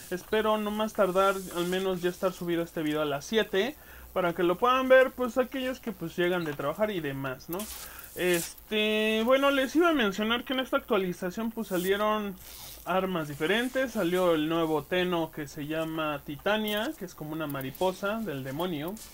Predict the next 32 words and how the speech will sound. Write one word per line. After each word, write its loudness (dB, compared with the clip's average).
¿verdad? 2
Este, 2
han 2
salido 4
bastantes 0
cosas. -2
Miren, -2
aquí -6
está -2
la 2
nueva 0
arma, -2
Zapra. -2
La -8
nueva 2
Zapra, 2
que 2
es -4
tanto 2
melee 0
como 6
de 4
fuego. 2
Están -2
muy 0
curiosas. 0
Acaba 2
de 4
salir 0
esta -2
Sindana 0
también, -4